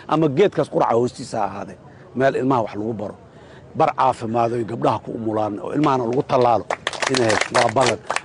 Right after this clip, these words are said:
Magaalo kastoo Soomaaliyeed oo intaanoo qoys oo Soomaali ah ay ku nool yihiinna, waa sida magaalada kor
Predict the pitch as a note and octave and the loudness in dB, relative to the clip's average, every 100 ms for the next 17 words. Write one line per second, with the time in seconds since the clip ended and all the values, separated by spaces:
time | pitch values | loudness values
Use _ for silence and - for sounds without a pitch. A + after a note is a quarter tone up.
0 | B2+ C3+ C3+ C#3 D3+ D#3 C#3 - C3 - | 0 2 4 4 4 2 -4 -4 -4 -2
1 | A2+ A2+ A2 G#2+ A#2+ B2 A2 - D#3+ C#3 | -4 -2 -2 0 0 -2 -4 -2 -2 0
2 | B2+ B2+ - B2+ A#2+ - A#2+ A#2 A2 A#2+ | 0 0 -2 -2 -2 -4 -8 -4 -2 0
3 | C3+ A#2+ - - - - - B2+ D#3 D#3 | 0 0 -4 -10 -20 -6 -2 0 2 4
4 | D3+ C3+ C3 D#3+ A#2 - - - - - | 6 6 6 6 4 -2 -14 -20 -20 -8
5 | A#2 A#2+ A#2 C#3+ A#2+ A#2+ B2 D3 C3+ - | 0 2 2 -2 -2 0 2 2 0 0
6 | E3 | -2